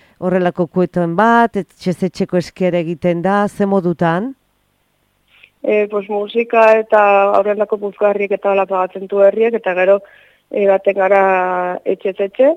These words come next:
Speaker 2: eta, bueno, eskatzen dugu, pues, borondatia.
Speaker 1: Mhm. Herritarri ja badakite bestetan zer izanen den, ez?
Speaker 2: E, bai, bai, prestatzen ditu,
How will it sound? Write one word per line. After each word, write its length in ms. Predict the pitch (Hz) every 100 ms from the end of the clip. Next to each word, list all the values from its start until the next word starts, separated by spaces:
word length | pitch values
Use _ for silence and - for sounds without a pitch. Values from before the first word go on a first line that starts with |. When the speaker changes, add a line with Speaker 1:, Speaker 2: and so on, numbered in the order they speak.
| -
Speaker 2:
eta, 220 | - 175
bueno, 340 | 175 175 175 - _
eskatzen 500 | - 170 180 - 185
dugu, 280 | 180 175 175
pues, 200 | 175 170
borondatia. 600 | 175 170 170 170 180 196 _ _
Speaker 1:
Mhm. 280 | 175 175 185 285 _ _ _ _ _ _ _
Herritarri 520 | 214 233 269 294 294 294
ja 140 | 285
badakite 640 | 240 208 226 190 180 165 151
bestetan 720 | 170 - 185 185 170 156 104
zer 240 | - 208
izanen 420 | 175 156 165 151 131
den, 180 | 131
ez? 260 | 147 196 277 - _ _ _ _ _ _ _ _ _ _ _ _ _ -
Speaker 2:
E, 120 | 190
bai, 180 | 196 190
bai, 160 | 185
prestatzen 440 | 180 190 196 190 202
ditu, 240 | 202 208